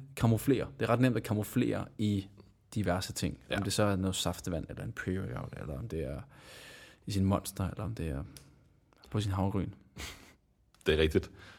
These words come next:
Speaker 2: Så, øh, den er, den er ret lige til i hvert fald.
Speaker 1: Hvordan er det egentlig? Er det,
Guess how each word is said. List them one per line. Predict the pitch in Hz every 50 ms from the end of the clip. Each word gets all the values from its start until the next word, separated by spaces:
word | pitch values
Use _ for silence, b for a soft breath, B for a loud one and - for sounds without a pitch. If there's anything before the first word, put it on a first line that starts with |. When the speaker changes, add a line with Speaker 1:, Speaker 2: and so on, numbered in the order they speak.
| B B
Speaker 2:
Så, | - - 85 78
øh, | 76 78 76 76 76 - - - - -
den | - 90 92
er, | 87 82 78 73 65
den | 67 - - 82
er | 78
ret | 73 73 73 -
lige | 85 80
til | 71 - 76 76
i | 76
hvert | 71 - 69 71
fald. | 73 71 - - -
Speaker 1:
Hvordan | - - 110 107 131 135 147
er | 143 165
det | 175 156
egentlig? | 131 123 117 110 -
Er | - 107
det, | 104 107 104 -